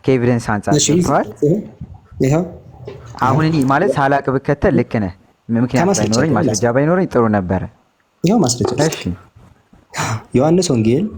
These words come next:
Speaker 2: ዮሐን-፣ ማስረጃ ልሰጠው ነው።
Speaker 1: ም።
Speaker 2: ዮሐንስ ወንጌል ምዕራፍ አምስት ቁጥር ሃያ ሦስት ላይ ሰዎች ሁሉ አብ እንደሚያከብሩ ወልድን ያከብሩ ዘንድ ፍርድን ሁሉ፣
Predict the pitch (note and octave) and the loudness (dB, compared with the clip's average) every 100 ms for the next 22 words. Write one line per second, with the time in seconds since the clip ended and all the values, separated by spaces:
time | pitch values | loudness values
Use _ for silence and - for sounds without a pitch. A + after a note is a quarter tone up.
0 | - _ _ _ _ - C#3 C3 C3+ - | -16 _ _ _ _ -6 0 2 2 2
1 | C3+ B2+ A#2+ B2 B2 A#2+ A#2+ B2+ G3+ D3 | 0 2 0 0 0 0 0 0 2 2
2 | C3+ C3+ C3 B2+ D#3 G3+ A#2+ A#2+ A#2+ A2+ | 2 2 0 0 2 2 2 2 0 0
3 | - - A2+ A2+ A#2 B2 B2 F3+ D4 - | -2 -4 -4 -2 0 -2 -2 -2 -2 -4
4 | - - - C#3 C#3 - C3+ B2 A#2 A2+ | -20 -6 0 2 2 0 0 2 2 2
5 | A#2 A#2+ D#3+ C#3 A#2 A#2 A#2+ G#2 B2+ B2+ | 0 0 2 2 2 2 2 0 0 2
6 | F#3+ - D#3+ C#3 D#3 D3 E3+ | 0 2 0 2 0 2 2